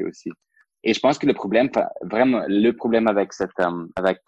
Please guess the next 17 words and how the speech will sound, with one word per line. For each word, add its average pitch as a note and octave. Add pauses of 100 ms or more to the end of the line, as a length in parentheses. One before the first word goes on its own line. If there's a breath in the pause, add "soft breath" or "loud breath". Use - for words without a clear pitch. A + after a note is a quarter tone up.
avec G2+
la G2
crise G#2
économique G2+
et G2+
ce -
mouvement F#2+
populaire, G#2
c'est -
que -
c'est G#2
une, F#2+
c'est -
une F#2+
crise B2
extrêmement, B2
euh, F2+